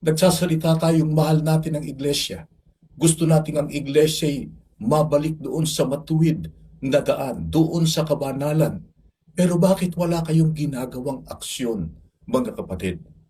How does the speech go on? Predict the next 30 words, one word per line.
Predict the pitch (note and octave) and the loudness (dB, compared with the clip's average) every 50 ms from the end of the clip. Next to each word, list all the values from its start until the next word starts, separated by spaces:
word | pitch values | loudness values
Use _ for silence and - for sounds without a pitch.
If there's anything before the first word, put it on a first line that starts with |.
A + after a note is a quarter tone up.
| _ _ - | _ _ -2
Bakit | C3 F3 E3+ D#3+ - E3 D#3+ - D#3 | 0 2 2 2 0 -2 -2 -2 -2
hindi | D#3+ D3 D#3 D3+ D3+ | -2 -2 0 -2 -4
kayo | D3+ - B2 A#2+ C3+ C#3 D3 - | -4 -4 -6 -4 -4 -4 -4 -4
nakikinig? | F2 G#2+ A#2 - A#2+ A2 G#2+ - G2 F2+ G2+ G#2 F#2 E2 - - - - - - _ _ _ _ | -4 -4 -4 -2 -2 -4 -4 -6 -8 -6 -6 -6 -8 -8 -12 -18 -20 -20 -20 -20 _ _ _ _
Patunayan | - E3+ E3 F#3+ G3 F#3 F#3+ F3+ F3+ F3+ F#3 F3+ | 0 0 2 4 4 4 6 4 4 4 2 2
ninyo | F3 E3+ F3 F3+ F3+ E3 | 2 2 2 2 2 0
sa | D#3+ - D#3 D#3+ | 0 -2 -4 -2
Panginoong | - D#3 D3+ D3+ D3 - C#3+ C#3+ C#3+ | -2 -4 -2 -2 -2 -2 -4 -4 -4
Diyos | C#3+ D3+ C3+ - - - - - - _ _ - - - - | -4 -4 -4 -4 -6 -10 -12 -16 -20 _ _ -20 -16 -6 0
na | C3+ D#3 D#3+ | 4 4 6
mga | E3 E3 F3 E3+ D#3+ | 6 6 4 4 4
ministro | D#3 E3 E3+ E3 F#3 E3+ - - - - F3+ E3 | 4 4 4 4 4 2 0 -2 -2 -2 0 2
nga | E3 E3 D#3+ D#3+ | 2 2 2 2
kayo | - D#3 C#3+ C#3 A2+ - - - - - - - _ _ _ - _ _ - | 0 -2 -4 -2 -4 -6 -8 -12 -20 -20 -20 -20 _ _ _ -20 _ _ 0
at | D#3 D#3+ D#3+ | 0 2 2
kayo'y | - - F3 F3 F3+ F3 | 2 4 4 6 6 6
mga | E3 D#3+ E3 D#3+ D#3 | 6 6 6 6 4
manggagawa | D3+ D3 D3+ - - C#3 C#3 - D#3+ D#3+ D#3 D#3 D3+ | 2 2 0 0 -2 -2 -2 2 4 4 4 4 4
sa | - - D#3 | 2 2 0
loob | D3 C3 C3+ - D3 | 0 0 -2 -4 -4
ng | C#3 - | -6 -6
iglesia | B2+ C3 A#2 C3 C3 B2 - - - F2 E2 - - _ _ _ - - B2+ | -6 -6 -2 -2 0 0 -2 -4 -6 -10 -12 -14 -18 _ _ _ -8 0 2
na | D3+ | 4
natuto | D3+ D#3 D#3 D#3 D3+ D#3 - F3 F3 F3+ F3+ E3+ E3 | 4 4 4 4 2 2 0 2 2 2 2 0 -2
ng | D#3 D#3 D3 | -2 -2 -2
ministeryo. | C#3+ B2+ B2 B2+ - - - - - - - G2+ F#2 E2+ E2+ - | -2 -4 -4 -4 -4 -6 -6 -6 -6 -6 -4 -4 -4 -6 -4 0
Oo, | - D#3 E3 F3 F#3 G3 G#3 D#3 - - - _ _ _ _ _ - - | 2 4 4 4 4 2 0 0 -4 -6 -14 _ _ _ _ _ -6 0
natuto | C#3 D3 C#3 C#3+ - C#3+ C#3 - - - | 0 0 0 0 -2 -4 -4 -4 -8 -4
tayong | - B2+ C3 C3 C3 A#2+ A#2 A2 | -4 -2 -2 -2 -4 -6 -8 -10
pasakop. | G#2+ G#2+ - - G#2 F#2 E2+ - F2 E2 | -10 -8 -8 -6 -8 -8 -6 -6 -6 -6